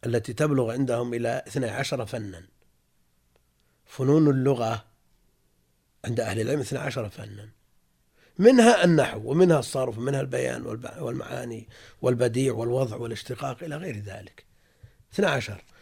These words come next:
فقوله و-، "ولم أجد لأهل النحو شرح هذه الكلمة والرسول عليه الصلاة والسلام أعظم الأمة في اللغة"، الأصل أن يقول: "لم أجد لأهل اللغة أو لأهل العربية"، وتعقبه أبو عبد الملك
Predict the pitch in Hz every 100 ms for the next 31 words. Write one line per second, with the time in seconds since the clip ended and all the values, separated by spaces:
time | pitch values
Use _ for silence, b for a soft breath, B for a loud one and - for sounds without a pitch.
0 | b b 143 139 143 - 180 165 143 151
1 | 190 208 _ _ _ _ _ - B _
2 | - 123 127 123 127 151 175 147 151 139
3 | 131 135 131 127 135 - 123 151 - 131
4 | 131 120 113 147 151 147 139 120 117 117
5 | 147 117 120 - 123 143 127 127 131 127
6 | 117 117 127 117 104 - 113 110 120 170
7 | b b b b 196 175 - 196 170 131
8 | - 175 240 240 147 143 123 120 117 120
9 | 143 165 139 120 143 117 110 113 113 -
10 | 135 180 220 117 123 b b b b b
11 | 147 156 147 147 180 165 143 135 127 120
12 | 127 113 120 131 131 117 -